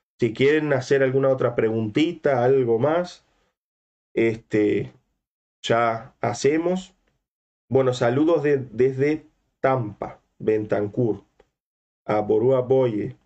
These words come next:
a Boya Boshishé. Este, Tampa, ¿a dónde está Tampa? A ver si nos puede decir nuestro querido amigo, nuestro querido hermano acá, ¿dónde está Tampa?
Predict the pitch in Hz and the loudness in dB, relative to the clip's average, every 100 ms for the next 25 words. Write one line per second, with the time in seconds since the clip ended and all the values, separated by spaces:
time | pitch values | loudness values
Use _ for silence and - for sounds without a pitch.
0 | _ _ _ _ 104 104 117 123 120 117 | _ _ _ _ -4 0 0 2 2 0
1 | 113 117 - 131 113 - _ _ _ _ | -2 -6 -2 0 0 -6 _ _ _ _
2 | - 113 110 113 113 107 107 107 - - | -4 -2 -2 -2 0 2 2 0 -4 -2
3 | 139 156 151 160 160 - - 135 170 123 | 0 -2 -2 -4 -4 -8 -6 -4 -2 -2
4 | - 101 101 101 95 - - _ _ _ | -4 -6 -6 -6 -10 -16 -18 _ _ _
5 | 104 120 123 113 107 120 120 107 123 117 | -2 -2 -2 -4 0 0 0 0 -2 0
6 | 113 107 101 113 120 117 - - _ _ | 0 -2 0 0 2 0 -2 -10 _ _
7 | _ _ _ _ _ 107 104 120 131 135 | _ _ _ _ _ -4 -2 0 0 0
8 | 143 143 110 107 - 107 110 113 107 107 | 0 -2 -6 -4 -4 -2 0 0 0 0
9 | 127 123 104 120 123 117 104 - 95 - | 0 0 -2 -2 0 -2 -4 -4 -4 -2
10 | 131 139 139 160 | -2 -2 -6 -8